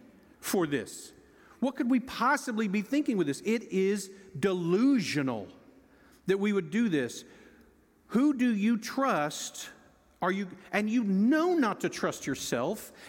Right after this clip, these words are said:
and yet the world keeps telling you, "No, no, you are the arbiter, not of truth." And you're going, "Man, I really don't think so. I, I'm checking, and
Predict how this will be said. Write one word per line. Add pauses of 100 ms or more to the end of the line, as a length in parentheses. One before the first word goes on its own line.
and
yet
the
world
keeps
telling
you,
"No,
no,
you
are
the
arbiter,
not (720)
of
truth." (480)
And
you're
going, (1040)
"Man,
I
really
don't
think
so. (680)
I,
I'm
checking,
and